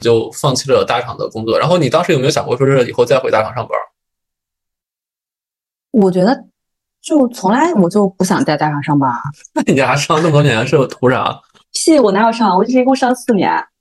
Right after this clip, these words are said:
Speaker 1: 哦，然后呢？
Speaker 2: 是不是？
Speaker 1: 对，嗯。
Speaker 2: 嗯，就是我，我刚不说我就是想自己做生意嘛，就从我开始上班的时候，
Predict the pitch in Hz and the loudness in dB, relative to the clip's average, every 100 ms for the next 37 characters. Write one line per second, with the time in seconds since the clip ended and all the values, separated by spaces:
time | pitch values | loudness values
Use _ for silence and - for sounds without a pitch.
0 | _ - 127 131 110 117 139 - _ - | _ -4 0 2 0 -2 -6 -10 _ -6
1 | 123 151 - - - - - - - - | -2 0 0 -2 -4 -8 -18 -18 -12 -10
2 | - 113 - - - 233 233 226 220 214 | -8 -6 -6 -10 -4 0 2 4 4 2
3 | 208 - _ _ _ _ 392 392 339 269 | 0 -6 _ _ _ _ -2 2 2 4
4 | 170 160 147 123 - - _ _ - 185 | 4 2 2 -2 -6 -14 _ _ -6 0
5 | 233 220 - 220 214 208 170 151 208 214 | 2 2 2 2 2 2 2 0 2 2
6 | 196 151 160 185 175 151 143 135 135 190 | 0 -2 -2 -2 0 2 4 2 2 0
7 | 196 208 196 175 160 - 202 202 233 185 | 2 0 2 0 0 -2 -2 0 0 0
8 | 311 302 220 180 175 185 170 - 147 131 | 2 2 2 0 2 2 0 -2 -8 -8